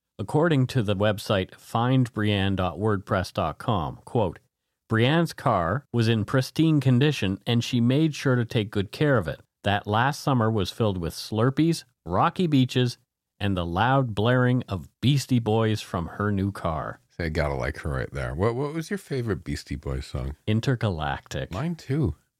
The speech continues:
Speaker 1: Oh, that's cool.
Speaker 2: I love that song. Did you know, you know, I, you know my dog Steve?
Speaker 1: Yes.
Speaker 2: I call him Steve.
Speaker 1: Yeah.
Speaker 2: Stevie, Stevie Wonder, Stevie Blunder. I also call him Beast, and that morphed into Beastie Boy. <laughs>
Speaker 1: Yeah, there you go. Um,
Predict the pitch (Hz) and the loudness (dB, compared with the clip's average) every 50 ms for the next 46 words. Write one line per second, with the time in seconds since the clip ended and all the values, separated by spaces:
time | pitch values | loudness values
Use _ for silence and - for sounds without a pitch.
0 | _ - 156 190 190 151 143 180 220 - - - - 131 113 120 160 202 143 107 | _ 2 2 4 4 4 2 2 0 -2 -6 -2 0 2 2 2 2 0 -2 -2
1 | 104 101 113 120 123 139 113 87 85 82 73 - - - - - - - _ - | -4 -4 -4 -4 -4 -4 -6 -4 -4 -6 -6 -8 -12 -20 -20 -20 -20 -20 _ -8
2 | 87 87 107 117 135 147 143 - - - - 92 101 98 98 95 - _ _ _ | -6 -2 0 0 2 2 0 -2 -6 -6 -2 0 0 0 0 -2 -4 _ _ _
3 | - 95 - _ - 92 92 98 95 95 92 85 76 76 76 73 - - - 64 | -8 -8 -8 _ -2 0 2 2 4 2 2 0 0 -2 -4 -6 -8 -10 -8 -6
4 | 64 - - - - - _ - 110 120 - - - - - _ _ _ _ _ | -4 -4 -6 -8 -12 -20 _ 0 0 2 2 -2 -8 -16 -20 _ _ _ _ _
5 | - 78 - - 82 76 73 - - - - 65 65 - 185 - - - - - | -6 -4 0 0 0 0 0 -2 -4 -4 -2 0 0 0 -2 -4 -8 -12 -8 -6
6 | 101 90 78 73 - _ - - - 82 78 80 82 87 90 92 - - - 80 | -4 -4 -4 -6 -8 _ -14 -6 -4 -2 -2 0 -2 -2 -4 -6 -10 -6 -2 0
7 | 82 78 71 69 69 69 69 62 80 80 - - - 71 73 78 69 65 67 67 | 0 2 0 0 0 0 0 0 -2 -2 -4 -4 -4 -2 -2 -2 -2 -2 -2 -2
8 | 69 78 104 - - - - - - _ _ _ _ _ _ _ _ _ 92 92 | 0 -2 -2 -4 -4 -14 -20 -20 -20 _ _ _ _ _ _ _ _ _ 2 2
9 | 107 139 - 160 147 - 123 104 98 87 80 - 80 82 113 - - - - - | 2 2 0 -6 -2 -2 0 0 0 0 -2 -2 -2 -2 -2 -4 -6 -8 -2 2
10 | 87 87 87 78 - - 60 73 87 85 82 85 - - 90 80 73 - 67 64 | 4 4 4 2 0 -4 -2 0 2 2 2 0 0 0 -2 -2 0 -2 -4 -6
11 | 76 - _ 87 87 - - - 71 71 64 65 67 65 71 117 - - - - | -6 -6 _ -2 -2 -2 -2 -2 -2 -2 0 0 0 2 2 2 2 0 -8 -14
12 | - - - - 113 92 87 87 87 90 98 107 107 98 87 92 87 - - - | -18 -16 -6 -4 -2 -2 -2 -2 -2 -2 0 0 0 -2 -2 -2 -4 -4 -4 -4
13 | - 131 - _ _ _ _ _ _ _ - 117 107 107 104 104 98 | -8 -10 -10 _ _ _ _ _ _ _ -4 -2 0 0 0 -2 -4